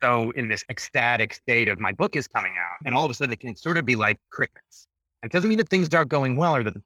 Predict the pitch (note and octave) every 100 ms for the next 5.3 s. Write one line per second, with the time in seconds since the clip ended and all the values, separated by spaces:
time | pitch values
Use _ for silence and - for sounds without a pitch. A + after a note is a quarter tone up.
0 | - G3 C#3+ G#2 G#2 - G2 F#2 F2 _
1 | _ - G#2+ - A2+ G#2 A#2 A#2 - A2+
2 | G#2 G2+ G2 G2+ G2+ G2 A#2 A2 A2 A2
3 | G2 G2 F#2+ _ - G2+ G2+ A2 G2+ G2
4 | - F#2 F#2 F2+ F2+ A2+ - F#2 G2+ A3+
5 | E3 B2+ A#2+